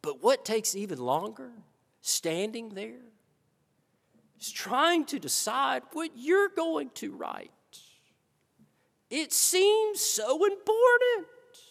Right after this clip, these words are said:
that we all want to leave our mark.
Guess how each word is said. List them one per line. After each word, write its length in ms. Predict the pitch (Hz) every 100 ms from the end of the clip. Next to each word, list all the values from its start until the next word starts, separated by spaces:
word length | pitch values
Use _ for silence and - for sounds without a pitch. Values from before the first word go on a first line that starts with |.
| _ _ _ _ _ _ _ _ _ _ -
that 220 | 240 220
we 220 | 226 320 285
all 1000 | - 302 311 285 196 156 151 156 180 180 - _ _ _ _ _ _ _ _ _ _ _ _ 113
want 800 | 127 190 240 247 254 - - - _ _ _ _ _ _ _ _ _ _ _ _ _ _ -
to 220 | - 117
leave 480 | 107 131 147 156 147
our 280 | - 127 131
mark. 300 | 113 78 71